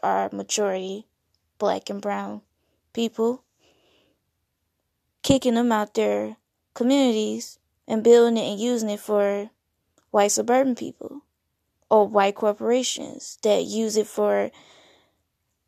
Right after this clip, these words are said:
increasing rent, increasing property taxes on buildings that they need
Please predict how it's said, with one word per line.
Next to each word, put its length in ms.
increasing 840
rent, 320
increasing 560
property 420
taxes 680
on 220
buildings 360
that 180
they 120
need 580